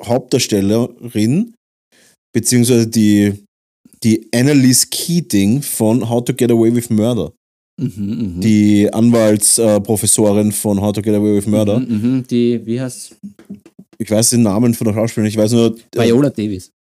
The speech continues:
Speaker 1: Ja, und die beiden spielen halt mit.
Speaker 2: Ja, ja.
Speaker 1: Äh, was
Speaker 2: Ja.
Speaker 1: eigentlich schon unfassbar geil ist.
Speaker 2: Mhm.
Speaker 1: Äh, sie spielen aber beide zu wenig mit.
Speaker 2: Ja,
Speaker 1: Sie
Speaker 2: das
Speaker 1: sind
Speaker 2: macht's
Speaker 1: nicht
Speaker 2: aber.
Speaker 1: ganz im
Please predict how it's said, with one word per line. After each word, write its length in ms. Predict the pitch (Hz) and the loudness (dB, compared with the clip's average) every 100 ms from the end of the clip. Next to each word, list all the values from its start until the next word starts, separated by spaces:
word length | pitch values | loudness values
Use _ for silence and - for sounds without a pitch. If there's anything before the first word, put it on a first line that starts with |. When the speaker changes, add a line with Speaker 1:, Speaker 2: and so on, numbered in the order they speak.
| _ - | _ -2
Speaker 1:
Ja, 200 | 101 101 - - - - | 0 -2 -8 -20 -10 -4
und 180 | 120 143 | -2 0
die 100 | 156 | 0
beiden 280 | 120 113 | 2 2
spielen 280 | 135 - 127 | 0 0 0
halt 160 | 120 101 | 0 0
mit. 320 | 113 - - | -2 -2 -8
Speaker 2:
Ja, 320 | 123 117 131 - _ | -4 -2 -4 -8 _
ja. 340 | 117 117 131 139 _ - | -6 -4 -6 -10 _ -2
Speaker 1:
Äh, 400 | 110 104 98 95 | 0 2 0 -2
was 340 | - 101 98 104 | -6 -8 -4 -4
Speaker 2:
Ja. 80 | 165 - _ | -4 -10 _
Speaker 1:
eigentlich 600 | 117 123 135 135 120 117 - | -2 2 4 4 4 2 0
schon 180 | 170 165 | -2 0
unfassbar 720 | 180 160 127 127 120 - 107 | 2 2 2 0 0 -2 -2
geil 280 | 117 113 113 | 0 2 2
ist. 320 | 196 - - | 0 -4 -6
Speaker 2:
Mhm. 240 | 180 165 392 - | -2 -2 -2 -2
Speaker 1:
Äh, 320 | 110 110 110 | 0 2 2
sie 140 | - 123 | 0 -2
spielen 240 | - 151 | 0 0
aber 180 | 165 139 | 0 -2
beide 340 | - 95 156 | -4 -6 -4
zu 300 | 156 - 170 | -2 -2 -2
wenig 360 | 143 147 160 - | 0 0 0 -2
mit. 300 | 107 98 - - | -4 -4 -10 -12
Speaker 2:
Ja, 300 | 117 147 143 | -10 -6 -4
Speaker 1:
Sie 80 | 135 | 0
Speaker 2:
das 100 | - | 2
Speaker 1:
sind 120 | 170 | 4
Speaker 2:
macht's 100 | 175 | 4
Speaker 1:
nicht 120 | 165 | 2
Speaker 2:
aber. 140 | 123 151 | -2 -2
Speaker 1:
ganz 300 | 160 185 - | 2 2 2
im 300 | 147 131 | 2 2